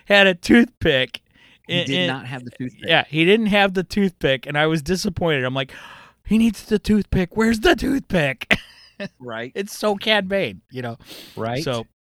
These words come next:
Speaker 1: that, that was one of the, one of the two things that I think would have set this way over the top. But, and I know people
Speaker 2: Right.
Speaker 1: are going, "You, you're really geeking out over that." <laughs>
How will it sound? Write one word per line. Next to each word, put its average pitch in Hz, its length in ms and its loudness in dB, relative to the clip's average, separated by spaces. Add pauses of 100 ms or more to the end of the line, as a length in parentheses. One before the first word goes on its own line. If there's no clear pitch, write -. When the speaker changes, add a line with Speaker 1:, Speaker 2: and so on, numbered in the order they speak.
(140)
Speaker 1:
that, 147 300 -4
that 151 160 2
was 151 260 -2
one 143 320 -2
of 147 80 -4
the, 131 200 -4 (200)
one 170 300 2
of 220 60 0
the 196 100 0
two 185 240 -2
things 156 340 -6
that 135 100 -2
I 123 80 -2
think 135 280 -6 (480)
would 139 180 0
have 123 160 -2
set - 420 -4
this 127 220 -6
way 127 400 -4
over 123 180 -2
the 117 120 -10
top. 92 320 -14 (100)
But, 101 220 -12 (600)
and 175 160 4
I 185 140 8
know 143 160 2
people 160 360 0
Speaker 2:
Right. 151 40 4
Speaker 1:
are 139 40 2
going, 123 280 -4
"You, 151 200 -10
you're 180 280 -4
really 117 400 0
geeking 110 320 -8
out 113 180 -4
over 110 220 -6
that." - 560 -4
<laughs> - 800 -4